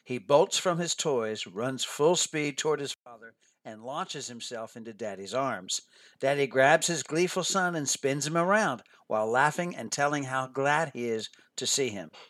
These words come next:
Cuddling. Jim has put aside Saturday morning to start the process of crafting a treehouse with his ten-year-old son, Adam. The raw materials were delivered yesterday.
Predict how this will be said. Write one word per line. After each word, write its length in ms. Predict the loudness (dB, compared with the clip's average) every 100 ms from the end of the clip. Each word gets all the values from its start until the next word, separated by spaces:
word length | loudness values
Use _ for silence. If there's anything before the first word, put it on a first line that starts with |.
| _ _ _
Cuddling. 420 | 2 2 0 -10 -16 _ _ _ _ -20 -20 _ _ -4
Jim 220 | 2 4
has 160 | 4 2
put 200 | 2 2
aside 360 | 4 4 4
Saturday 480 | 4 4 4 2 -4
morning 420 | 0 0 0 -4 -8
to 120 | -4
start 340 | 0 2 2
the 80 | -2
process 500 | 0 2 2 -4 -6
of 120 | -6
crafting 440 | 2 2 2 -6 -8
a 40 |
treehouse 600 | -4 -4 -2 -2 -2 -6 -12 -20 -10
with 140 | -8
his 140 | -2 0
ten-year-old 520 | 0 0 0 0 2
son, 320 | 0 0 -4
Adam. 440 | 0 2 2 0 -10 _ -20 -20 -14
The 80 | 0
raw 180 | 6 6
materials 580 | 6 2 2 4 2 0
were 120 | -4
delivered 400 | -4 -2 -2 0
yesterday. 560 | -2 -2 -6 -8 -12